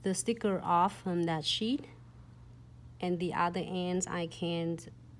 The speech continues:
like, press it firm to make sure that it's staying on.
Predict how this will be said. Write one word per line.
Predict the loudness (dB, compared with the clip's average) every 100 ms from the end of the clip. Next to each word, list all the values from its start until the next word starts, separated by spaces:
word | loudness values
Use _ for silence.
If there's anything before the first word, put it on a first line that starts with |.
| -4
like, | -2 0 -2 -4 -8 -14 -20 -20 -20 -20
press | -8 -2 0 0 -2
it | -4 -8 -16 -20 -20 -20 -20 -20 -20 -20 -20 -20 -20 -6
firm | -2 0 0 0 -2 -6 -16 -20 -20 -18 -18 -16 -8
to | -4 0
make | 0 2
sure | 0 2 2 2
that | 0
it's | 0 -2
staying | -2 0 2 2
on. | 2 2 2 0